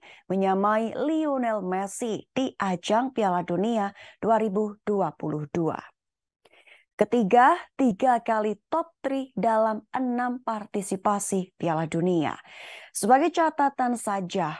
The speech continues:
Kroasia adalah negara dengan jumlah penduduk kecil, yaitu empat juta jiwa. Mereka juga baru merdeka pada tahun sembilan belas sembilan puluh satu.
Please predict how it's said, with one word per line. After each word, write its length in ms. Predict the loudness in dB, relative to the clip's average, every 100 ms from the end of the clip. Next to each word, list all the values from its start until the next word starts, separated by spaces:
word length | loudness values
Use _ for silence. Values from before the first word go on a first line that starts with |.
| -6
Kroasia 800 | -2 -2 -2 0 4 6 4 4
adalah 400 | 0 0 0 0
negara 640 | 0 0 2 2 2 -2 -4
dengan 480 | -2 0 0 0 -4
jumlah 480 | -4 -2 -2 -4 -4
penduduk 560 | -4 0 0 -2 -6
kecil, 480 | -8 -8 -4 -2 -2 -4 -18 -20 -6
yaitu 560 | -2 0 2 4 2 2
empat 640 | 0 0 0 _ 0 0 -4 -4
juta 480 | -2 -2 -2 -4
jiwa. 560 | -2 0 2 2 0 -6 -8 -18 -14 0
Mereka 560 | 4 4 2 2 2 2
juga 240 | 0 0
baru 240 | 0 0
merdeka 720 | -2 -4 -4 -4 -4 -4 -4 -2
pada 400 | -2 -2 0 -2
tahun 400 | -2 -4 -2 -4
sembilan 400 | -4 -4 -2 -2
belas 480 | -2 0 2 0 -2
sembilan 480 | -4 -2 -2 -2 -4
puluh 160 | -4 -4
satu. 640 | -4 -4 -4 -4 -6